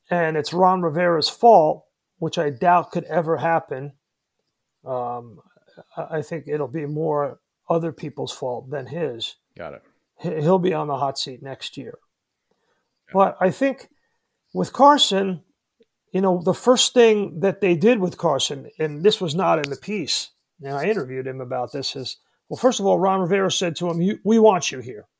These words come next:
Speaker 1: And that was good for him to hear after what happened with Jim Irsay in Indianapolis.
Speaker 2: No doubt.
Speaker 1: That calmed him down,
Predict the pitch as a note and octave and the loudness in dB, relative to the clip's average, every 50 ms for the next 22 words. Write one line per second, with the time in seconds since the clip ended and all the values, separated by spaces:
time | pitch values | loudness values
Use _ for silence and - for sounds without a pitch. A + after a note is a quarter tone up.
0 | _ _ _ _ _ _ _ _ _ _ _ - - F#3+ A#3+ C#4+ D4 A#3+ D#3+ D#3 | _ _ _ _ _ _ _ _ _ _ _ -8 -2 2 4 6 6 6 4 4
1 | D3 A#3 G3 - F#3 E3 E3+ G3 F3+ C#3 B2+ B2 E3 F3+ D3 B2+ B2+ C3+ B2+ - | 2 0 0 0 -2 -2 -2 -2 -2 -4 -6 -4 -4 -4 -2 -2 -4 -4 -4 -6
2 | D3 C3 C3 B2+ D#3 D3+ C3+ C3+ B2+ B2 B2+ B2 - D3 C3 B2 C3 C#3+ C3+ - | -6 -6 -4 -2 -2 -4 -4 -4 -8 -10 -10 -10 -8 -10 -8 -8 -8 -8 -8 -8
3 | - C3 A#2+ A#2 A#2+ B2 A#2+ A#2 A2+ A2 A2+ A#2 B2 A#2+ A2 _ _ - _ - | -8 -8 -8 -10 -12 -14 -14 -14 -14 -12 -10 -10 -10 -10 -12 _ _ -20 _ -18
4 | - - _ _ _ _ _ _ _ _ _ _ _ _ - G#2+ G2 D#2+ E2+ - | -18 -18 _ _ _ _ _ _ _ _ _ _ _ _ -14 -14 -12 -10 -10 -8
5 | A3+ A3+ - - A3 G#3+ G3 F#3 E3 D3 C3+ C3+ C3 D3+ D#3+ D3 A2+ - | -8 -8 -4 0 0 0 2 0 -2 -6 -10 -10 -6 -6 -6 -6 -8 -14